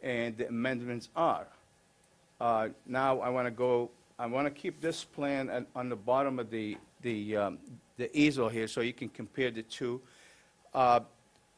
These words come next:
we reduced the size of the building, uh, from eight thousand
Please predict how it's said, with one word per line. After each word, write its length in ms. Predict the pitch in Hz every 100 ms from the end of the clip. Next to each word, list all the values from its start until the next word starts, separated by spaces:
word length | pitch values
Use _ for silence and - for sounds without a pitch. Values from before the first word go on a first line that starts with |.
| _ -
we 280 | 156 196 196
reduced 500 | 180 143 185 180 -
the 80 |
size 360 | 143 - 147 139
of 80 | 127
the 80 | 117
building, 480 | 110 120 110 71 - _ _ _ _ _ _ _ _ _ _ _ _ _ _ _
uh, 340 | 113 110 107 107
from 380 | - 135 123 127
eight 260 | 143 139
thousand 480 | 151 135 127 135 139